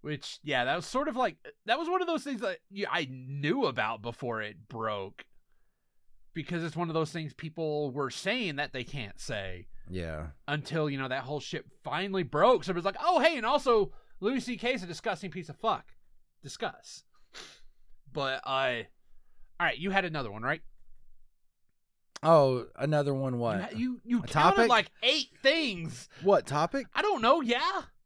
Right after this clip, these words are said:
Speaker 1: I figured we go one, two, one, two on this bitch.
Speaker 2: All right, Bob.
Speaker 1: Okay.
Speaker 2: Today, June thirtieth, twenty eighteen.
Speaker 1: It's June thirtieth?
Speaker 2: Yes.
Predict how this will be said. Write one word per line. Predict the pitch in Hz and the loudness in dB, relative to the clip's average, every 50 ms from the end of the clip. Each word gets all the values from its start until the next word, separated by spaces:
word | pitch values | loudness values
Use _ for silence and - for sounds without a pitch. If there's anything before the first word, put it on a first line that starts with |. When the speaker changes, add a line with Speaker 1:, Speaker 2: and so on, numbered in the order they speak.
| _ _ _ _ - _ _ - - - - - | _ _ _ _ -20 _ _ -20 -20 -16 -8 -6
Speaker 1:
I | 196 196 | -4 -2
figured | - 311 285 349 320 | -2 -2 0 0 -2
we | 330 311 | -2 -2
go | 240 311 302 | 0 0 0
one, | 269 226 262 302 302 | 2 0 -4 -4 -4
two, | - 277 330 | -4 -4 -4
one, | 302 302 311 330 320 | -2 -4 -6 -8 -8
two | - - 330 370 381 | -6 -4 -4 -2 -2
on | 349 302 | -2 -2
this | 233 196 151 143 | -2 -4 -6 -6
bitch. | 143 156 160 131 113 117 - - - - - - - | -6 -6 -4 -4 -6 -8 -10 -16 -18 -18 -14 -6 0
Speaker 2:
All | 143 | 2
right, | 143 139 117 104 | 2 2 2 2
Bob. | 120 113 113 117 110 110 - _ - - - - - - | 2 2 2 2 0 -4 -10 _ -20 -18 -18 -16 -14 -8
Speaker 1:
Okay. | - | -2
Speaker 2:
Today, | - 156 170 160 147 117 101 98 82 - - _ - - - - - - - - - - 95 | 0 4 4 4 4 2 0 -4 -6 -8 -14 _ -20 -20 -20 -20 -20 -20 -20 -20 -20 -16 -14
June | 107 - - 139 151 170 180 - | -8 -4 0 2 4 4 4 6
thirtieth, | 190 175 151 123 113 107 104 113 - - - - - - _ _ _ - | 6 4 4 4 2 2 0 0 -2 -6 -14 -20 -20 -20 _ _ _ -8
twenty | - - 135 135 135 135 | -4 -2 0 0 2 0
eighteen. | 139 139 - - - 143 123 98 95 90 85 | 0 0 -2 -4 -2 -2 0 0 -2 -4 -6
Speaker 1:
It's | - - | -10 -14
June | - - 339 339 330 | -12 -10 -10 -10 -8
thirtieth? | - 190 196 233 294 339 - _ _ - - _ _ - | -8 -10 -8 -8 -12 -14 -16 _ _ -20 -20 _ _ -18
Speaker 2:
Yes. | 147 135 - - - - - | -16 -16 -16 -16 -20 -20 -20